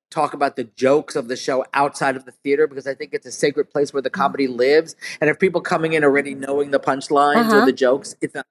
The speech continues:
Speaker 1: funny. But there's a
Speaker 2: Yeah.
Speaker 1: lo-, line
Speaker 2: Yeah.
Speaker 1: that our lead character, his name is Bo, says to this guy who comes from the city and thinks he's, thinks they're foolish people and he's gonna be able to fleece them. And he turns around to me and says, "You know, just a little bit of a warning.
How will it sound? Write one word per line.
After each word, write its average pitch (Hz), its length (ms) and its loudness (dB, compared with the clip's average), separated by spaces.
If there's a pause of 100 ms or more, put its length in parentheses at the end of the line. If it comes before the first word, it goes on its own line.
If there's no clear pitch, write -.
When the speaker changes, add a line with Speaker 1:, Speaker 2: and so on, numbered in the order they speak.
(120)
Speaker 1:
funny. 127 160 -8 (360)
But 196 120 -6
there's 208 180 8
a 202 60 2
Speaker 2:
Yeah. 196 60 0
Speaker 1:
lo-, 214 260 2
line 190 300 4
Speaker 2:
Yeah. 170 140 4
Speaker 1:
that 143 60 -4
our 151 140 2
lead 156 240 0
character, 147 480 -2
his 127 120 -14
name 131 160 -12
is 117 120 -20
Bo, 113 520 -4 (600)
says 175 360 0
to 160 80 -2
this 143 260 -2
guy 147 380 0
who 131 200 -12
comes 151 360 -8
from 139 160 -12
the 135 80 -6
city 175 300 0
and 131 100 -8
thinks 160 200 -6
he's, 139 220 -10 (240)
thinks 214 240 -2
they're 170 220 2
foolish 180 500 0
people 170 280 0
and 147 100 2
he's 131 80 -4
gonna 143 160 2
be 143 80 2
able 131 140 0
to 127 80 -8
fleece 175 400 -4
them. 90 180 -8 (1040)
And 160 140 -2
he 165 80 0
turns 214 280 0
around 170 200 4
to 175 80 -2
me 156 100 -4
and 143 60 -4
says, 147 340 0
"You 170 100 2
know, 160 280 2 (580)
just 190 180 -4
a 240 60 4
little 196 200 4
bit 165 140 2
of 143 60 -2
a 135 60 2
warning. 127 460 0